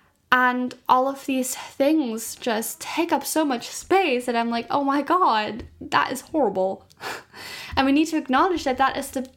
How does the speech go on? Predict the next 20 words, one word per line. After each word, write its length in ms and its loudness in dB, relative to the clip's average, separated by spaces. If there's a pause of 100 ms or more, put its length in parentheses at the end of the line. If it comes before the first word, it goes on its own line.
the 100 2
way 260 4
that 200 -2
women 260 0
function 420 0
in 260 -2
patriarchy. 840 -2 (300)
And 80 2
I 20 4
think 200 0
this 180 -2
is 80 -6
why 80 2
the 80 0
Barbie 380 2
movie 260 0
is 80 -6
so 80 -6
great, 240 -4
because 320 -4